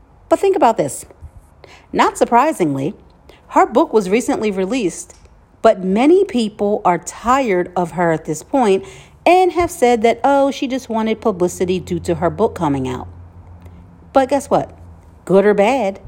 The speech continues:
people are talking about her, <laughs> right? And I can guarantee that the drama leading up to the release of her book will no doubt help her book sales as well, because she's still in people's thoughts. She's still on their mind, again, good or bad.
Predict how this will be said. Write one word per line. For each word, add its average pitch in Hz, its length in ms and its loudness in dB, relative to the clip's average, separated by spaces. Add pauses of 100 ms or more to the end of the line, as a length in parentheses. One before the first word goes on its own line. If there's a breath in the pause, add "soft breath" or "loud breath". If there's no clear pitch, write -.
(500)
people 202 320 2
are 190 60 4
talking 208 320 2
about 139 220 0
her, 131 180 -6 (140)
<laughs> - 140 -20
right? 170 360 2 (320 loud breath)
And 190 140 4
I 202 80 4
can 202 180 0
guarantee 190 840 2 (160 loud breath)
that 165 200 -2
the 156 80 -2
drama 240 720 2 (160 loud breath)
leading 180 260 4
up 165 120 -2
to 269 100 -4
the 254 120 -2
release 277 340 -2
of 285 120 -4
her 320 140 4
book 202 400 0 (220)
will 202 420 4
no 185 320 2
doubt 214 440 0 (360)
help 214 220 2
her 208 100 2
book 185 200 -2
sales 165 320 -2
as 165 120 -4
well, 220 320 0 (180 loud breath)
because 185 320 0
she's 190 280 -4
still 220 760 2
in 202 200 4
people's 160 500 -4
thoughts. - 440 0 (200 soft breath)
She's 196 220 -6
still 175 260 4
on 208 100 4
their 233 120 0
mind, 170 400 0
again, 165 380 -2
good 151 160 -2
or 143 80 -2
bad. 190 320 0